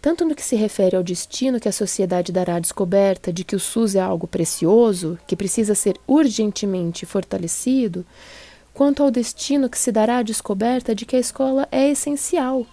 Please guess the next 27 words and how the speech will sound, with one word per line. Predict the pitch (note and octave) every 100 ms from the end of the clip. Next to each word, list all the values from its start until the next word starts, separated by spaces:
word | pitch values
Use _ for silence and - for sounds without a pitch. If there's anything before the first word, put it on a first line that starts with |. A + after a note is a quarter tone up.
| -
pra | - A#3+
muito | A#3+ D#4+ F#4+
além | D4 A#3 B3+
do | A3+
que | -
antes | A3 G#3+
era | A3+
percebido | A3 G#3+ - F#3 F#3 F#3
no | F#3+
cotidiano. | F3+ - E3+ E3+ D#3 E3+ - _ _ - _ _ _ _ _ - - - - - - - - _ _ _ -
Entre | B3 B3 A#3+
tanto | A#3 D#4+ F#4+ F#4
material | C#4+ C4 B3 A#3 G#3+ G3
de | F#3
qualidade | F#3+ G#3 F#3+ D#3+ F3 E3+ D#3+
produzido | - - F#3 F#3+ G#3+ B3+ A3
sobre | - F3+
esse | F3+ -
tema, | - A3+ A3+ F#3 F3+
reproduzo | G3+ - A#3+ B3 A3
aqui | G#3 B3
um | A3+
trecho | A3 A3+ A3+ A3 - - - - -
do | G#3+
manifesto | G#3+ A3 A3 - G#3+ G#3 - G#3 -
Ocupar | F#3+ F3+ G3+ A#3 B3
Escolas, | A3 - G3 G3+ G#3+ A3+ - -